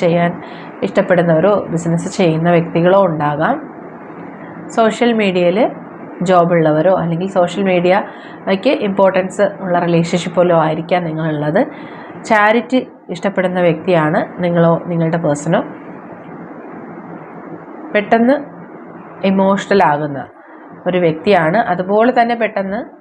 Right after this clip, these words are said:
ദേഷ്യപ്പെടുന്ന ഒരു വ്യക്തിയുമായിരിക്കാം. ഹെയറിൽ എന്തെങ്കിലും പ്രത്യേകത ഉണ്ടായിരിക്കാം, ലോങ് ഹെയർ ആയിരിക്കാം, അല്ലെങ്കിൽ ഹെയറിലെ ടെക്സ്ചറിൽ എന്തെങ്കിലും വ്യത്യാസങ്ങൾ ഉണ്ടായിരിക്കാം.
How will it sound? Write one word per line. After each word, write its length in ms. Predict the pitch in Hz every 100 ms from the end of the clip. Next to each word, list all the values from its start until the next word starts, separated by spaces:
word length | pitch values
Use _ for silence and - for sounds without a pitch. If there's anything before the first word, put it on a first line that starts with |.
| - 185
ദേഷ്യപ്പെടുന്ന 720 | 180 185 196 190 175 165 156 - - - - - -
ഒരു 120 | 185 180
വ്യക്തിയുമായിരിക്കാം. 880 | 170 170 190 180 156 151 160 180 226 - - - - - - - - - - - - - - 269 - - - - - - - 311 311 170 170 - - 269 269 - - - _ 190
ഹെയറിൽ 340 | 196 214 233 330 -
എന്തെങ്കിലും 320 | 196 190 190 185
പ്രത്യേകത 440 | 180 180 170 170 180
ഉണ്ടായിരിക്കാം, 480 | 165 151 151 - 147 175
ലോങ് 220 | 170 180 196
ഹെയർ 180 | 196 196
ആയിരിക്കാം, 380 | 185 190 226 302 - - - - - - - - - - -
അല്ലെങ്കിൽ 260 | 185 190 240 254
ഹെയറിലെ 400 | 208 196 180 185 190
ടെക്സ്ചറിൽ 420 | 185 - 190 175 180
എന്തെങ്കിലും 340 | 175 165 175 170
വ്യത്യാസങ്ങൾ 560 | - 160 160 165 165 170
ഉണ്ടായിരിക്കാം. 560 | 151 147 147 - 240